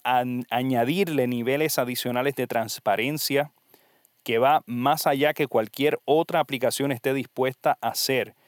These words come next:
incluyendo auditorías de personal externo, verificación del sistema del código de seguridad o de la programación de estas aplicaciones, y que el gobierno de los Estados Unidos supervise la data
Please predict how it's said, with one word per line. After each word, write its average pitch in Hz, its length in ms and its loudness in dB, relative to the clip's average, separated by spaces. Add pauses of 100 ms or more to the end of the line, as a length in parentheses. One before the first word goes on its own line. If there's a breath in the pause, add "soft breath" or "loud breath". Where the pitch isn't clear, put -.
(140 soft breath)
incluyendo 127 800 0 (220 soft breath)
auditorías 131 880 2
de 127 160 0
personal 117 520 -2
externo, 147 720 -2 (340 soft breath)
verificación 127 880 0
del 151 140 0
sistema 139 520 -2
del 117 200 -6
código 131 400 0
de 120 60 0
seguridad 113 640 -2
o 117 120 2
de 110 80 -2
la 107 120 0
programación 107 760 -2
de 123 100 -2
estas 110 260 -2
aplicaciones, 127 840 -2 (500 soft breath)
y 180 140 -2
que 170 160 2
el 147 100 0
gobierno 160 720 2
de 165 80 4
los 131 100 -2
Estados 143 500 0
Unidos 131 560 -2 (340 soft breath)
supervise 135 840 0
la 123 200 4
data 151 520 4